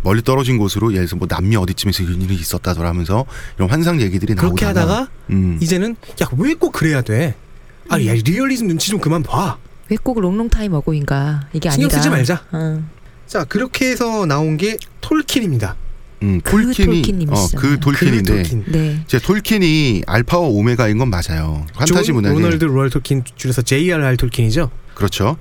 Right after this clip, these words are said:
Speaker 1: 그런 건 맞는데 현재 우리가 알고 있는 환상 문학의 형태가 서서히 정립된 것도 아니고 갑자기 나오다시피 한 거지만 제이알알 톨킨에 의해서요. 그리고 이분은 어제가 기일이었어요.
Speaker 3: 아, 맞아요.
Speaker 1: 어,
Speaker 3: 어.
Speaker 1: 오늘
Speaker 3: <laughs> 맞아요, 맞아요. 봤어요.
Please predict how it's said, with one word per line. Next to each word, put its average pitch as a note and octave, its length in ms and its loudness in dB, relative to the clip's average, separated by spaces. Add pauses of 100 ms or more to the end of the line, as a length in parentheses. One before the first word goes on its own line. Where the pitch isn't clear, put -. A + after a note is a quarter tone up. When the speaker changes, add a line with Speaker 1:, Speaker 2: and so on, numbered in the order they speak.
(340)
Speaker 1:
그런 D3+ 160 2
건 F3 140 2
맞는데 G2+ 480 2 (260)
현재 A3+ 260 0
우리가 D#3 380 2
알고 G#2+ 240 2
있는 B2 180 2
환상 F#3+ 360 0
문학의 A#2+ 300 2
형태가 B2 420 0
서서히 B2 320 -2
정립된 G#2 360 -2
것도 - 220 -8
아니고 D#2+ 400 -4 (400)
갑자기 E3+ 400 0
나오다시피 A#2 600 0
한 G3 120 0
거지만 A2 480 0 (400)
제이알알 G#2 480 2
톨킨에 C3 400 0
의해서요. F2 540 0 (800)
그리고 C3+ 480 2
이분은 C3 540 2
어제가 C#3 340 4
기일이었어요. A2 580 2 (400)
Speaker 3:
아, F#3 180 0
맞아요. D#3 560 0
Speaker 1:
어, - 40 0
Speaker 3:
어. E2+ 200 2
Speaker 1:
오늘 D3 380 4 (360)
Speaker 3:
<laughs> C3 340 -2
맞아요, D#3+ 240 2
맞아요. D3+ 240 -2
봤어요. D3+ 400 -4